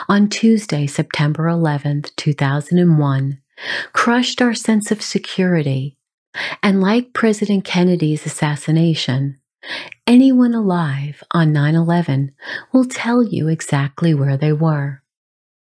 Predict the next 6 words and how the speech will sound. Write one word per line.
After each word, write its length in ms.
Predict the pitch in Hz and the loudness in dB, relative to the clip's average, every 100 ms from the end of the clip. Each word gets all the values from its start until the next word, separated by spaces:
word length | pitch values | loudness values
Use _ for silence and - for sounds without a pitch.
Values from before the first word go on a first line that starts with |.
| _ _ _ - - - | _ _ _ -18 -16 -2
Now, 260 | 233 240 240 | 2 4 2
we 220 | 226 233 | 2 4
may 300 | 226 247 285 | 6 6 4
not 300 | 226 170 147 | 2 0 -4
have 260 | 151 165 156 | -2 -2 2
known 400 | 156 151 143 | 2 2 0